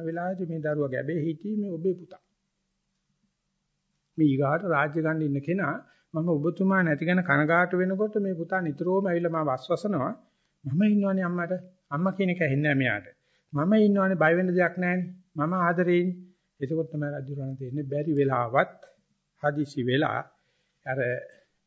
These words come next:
දලි රැවුල් ආපු තරුණයෙක් මේ තමන්ගේ අඹුවත් එක්ක රාජබිෂවත් මහේසිකාවත් එක්ක අන්‍ය සම්බන්ධකම් කරනවා කියලා වරද්දාගත්තා නම් කපන්න වෙන්නේ ඊගාට රාජ්‍ය බාර දෙන්න ඉන්න කෙනා.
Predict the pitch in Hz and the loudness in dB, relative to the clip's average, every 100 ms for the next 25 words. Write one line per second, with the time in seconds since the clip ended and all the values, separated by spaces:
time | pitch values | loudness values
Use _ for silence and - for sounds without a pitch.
0 | _ _ _ _ 156 _ 135 131 131 127 | _ _ _ _ _ _ -8 -4 -2 -2
1 | 127 120 120 120 135 151 147 143 _ _ | -2 -4 -6 -6 -2 0 0 -2 _ _
2 | _ _ 147 139 135 139 139 131 127 131 | _ _ 0 2 2 2 2 2 2 -2
3 | - - _ _ 131 135 139 131 135 131 | -10 -20 _ _ -4 2 4 2 0 -4
4 | 131 143 131 131 131 131 135 131 131 127 | -2 -4 -2 -4 -6 -8 -8 -8 -6 -6
5 | 131 123 127 127 127 - 123 - _ _ | -4 -4 -4 -6 -12 -8 -8 -10 _ _
6 | 143 147 165 165 156 151 147 139 151 135 | -4 -2 -2 -4 -4 -2 -4 -6 -6 -8
7 | 131 127 120 - - _ _ _ _ - | -8 -8 -6 -6 -10 _ _ _ _ 2
8 | 131 170 208 190 151 123 170 269 - _ | 4 6 6 6 4 4 2 0 -10 _
9 | _ 135 135 147 135 123 131 156 135 135 | _ -8 -4 -2 -2 -2 -2 -4 -4 -6
10 | 135 156 131 127 131 123 123 123 120 123 | -6 -6 -6 -4 -4 -4 -4 -8 -16 -16
11 | 139 - _ | -18 -20 _